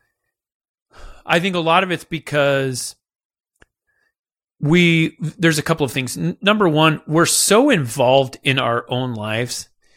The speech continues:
that while we realize what's going ar-,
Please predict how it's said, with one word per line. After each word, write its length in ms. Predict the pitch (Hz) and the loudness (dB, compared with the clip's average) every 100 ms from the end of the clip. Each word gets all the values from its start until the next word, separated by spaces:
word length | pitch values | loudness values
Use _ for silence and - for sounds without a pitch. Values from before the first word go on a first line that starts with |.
| _ _ - | _ _ -12
that 480 | 131 143 127 127 _ _ _ _ _ _ - | 0 2 2 0 _ _ _ _ _ _ -20
while 360 | 220 226 240 | -10 -2 -2
we 180 | 226 269 | 0 0
realize 520 | 240 180 175 175 170 | 0 0 2 2 2
what's 200 | 151 151 | 0 -4
going 240 | - 151 143 | -2 -4 -2
ar-, 260 | 135 143 | -4 -8